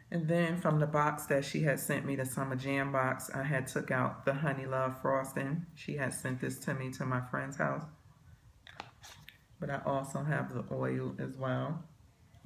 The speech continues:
I had a fantasy frosting.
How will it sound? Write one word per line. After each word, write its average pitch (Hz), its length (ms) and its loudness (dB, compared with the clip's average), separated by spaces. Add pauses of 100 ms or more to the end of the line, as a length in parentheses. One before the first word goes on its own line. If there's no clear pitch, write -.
(380)
I - 1800 -16
had 131 100 -4
a 131 60 -4
fantasy 131 560 -4
frosting. 143 720 -2